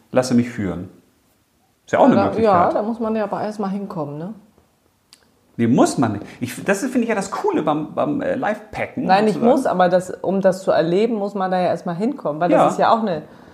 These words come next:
Speaker 2: eine spannende Art, darüber nachzudenken, seine
Speaker 1: Ja.
Speaker 2: Träume zu erreichen. Auf
Speaker 1: Also wir haben
Speaker 2: diesem
Speaker 1: uns ja
Speaker 2: Weg.
Speaker 1: mit den ganzen spirituellen Sachen auch vor zehn Jahren überhaupt nicht bef-, befasst.
Speaker 2: Nee, das stimmt. Das ist auch völlig
Speaker 1: Also am
Speaker 2: neu.
Speaker 1: Rande, sage ich mal.
Speaker 2: Ja, ja.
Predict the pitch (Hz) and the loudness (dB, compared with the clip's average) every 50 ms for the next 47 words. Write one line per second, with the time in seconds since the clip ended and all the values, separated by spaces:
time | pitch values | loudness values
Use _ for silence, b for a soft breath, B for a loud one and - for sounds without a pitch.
0 | B B B - 180 175 - - 185 175 170 180 175 180 - - 160 165 170 165 | B B B -6 -6 -6 0 2 2 2 4 2 2 2 2 2 2 0 0 0
1 | - 170 160 160 156 165 165 156 160 165 165 - - 175 160 160 160 156 156 156 | 0 0 0 2 0 0 0 2 0 -2 -2 -4 -6 -4 -2 -2 -2 -2 -4 -6
2 | 156 - 151 151 151 156 - 165 151 147 151 151 147 - - - 156 160 156 151 | -8 -10 -10 -8 -10 -8 -4 0 0 0 0 -2 -6 -4 0 0 0 0 0 -6
3 | 151 - - - - 131 135 139 147 - - - 165 - - - 123 113 110 123 | -8 -6 -6 -6 -4 -6 -8 -8 -10 -12 -12 -14 -14 -10 -4 -4 -4 0 2 4
4 | 139 151 156 151 147 147 139 - 156 - B B B B B B B _ - 120 | 4 4 4 2 4 4 2 2 2 -2 B B B B B B B _ -2 0
5 | 120 - 117 107 120 113 95 98 - - - 113 104 117 117 - 117 107 104 98 | 2 2 2 2 0 -2 -2 -4 -10 -6 -4 -2 -2 -2 -2 -2 -4 -4 -2 -2
6 | 101 104 95 107 - - 95 - - - 98 92 - - - 107 104 101 95 95 | -2 -4 -4 -4 -6 -8 -8 -8 -8 -12 -12 -12 -10 -10 -8 -6 -6 -4 -4 -4
7 | 95 92 98 147 180 - - - - - - - - - - 185 185 190 185 202 | 0 2 4 4 2 2 -4 -10 -12 -14 -18 -18 -18 -8 -2 2 4 4 4 4
8 | 190 196 - - 170 165 165 170 - - _ - 170 165 170 156 - 160 196 - | 2 0 -2 -2 -2 -2 -2 -8 -10 -6 _ -2 -2 0 -2 -2 -2 -2 -2 -2
9 | - 175 147 156 110 110 117 110 113 143 143 - 127 139 143 - 220 - 95 107 | -4 -2 -2 0 0 0 0 2 2 2 2 2 4 6 6 6 4 4 4 4
10 | 101 101 98 95 - - 180 180 175 170 165 156 165 | 2 2 2 -2 2 4 4 6 6 4 2 0 -4